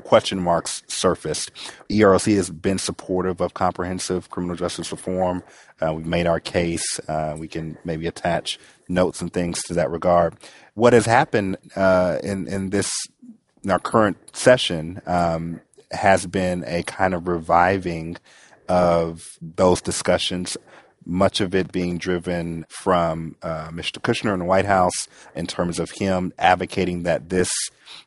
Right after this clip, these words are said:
this conversation be ongoing. And what we've recently heard, uh, coming from the executive branch is an interest in this issue, but particularly along internal reforms or back-end reforms. That's the,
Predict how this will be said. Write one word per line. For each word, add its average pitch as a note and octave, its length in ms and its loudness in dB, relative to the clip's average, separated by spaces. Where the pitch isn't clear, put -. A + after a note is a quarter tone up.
this F2+ 140 0
conversation F2+ 760 0
be F2+ 140 -4
ongoing. E2+ 760 -4
And F2 120 -6
what F2 160 -2
we've E2+ 320 -6
recently A2+ 380 4
heard, E2+ 400 0
uh, E2+ 180 0
coming G2 300 0
from G2 240 0
the G2 100 0
executive E2 440 -4
branch E2 520 -6
is F2 400 -2
an E2+ 220 -4
interest F#2 560 -2
in E2+ 440 -6
this F2 300 -2
issue, G2+ 400 -2
but F#2 160 -2
particularly F#2+ 500 0
along F2 520 0
internal F2 520 -4
reforms D#2+ 500 -10
or E2+ 60 -4
back-end E2 460 -2
reforms. D2 500 -12
That's - 260 -6
the, D#2+ 160 -8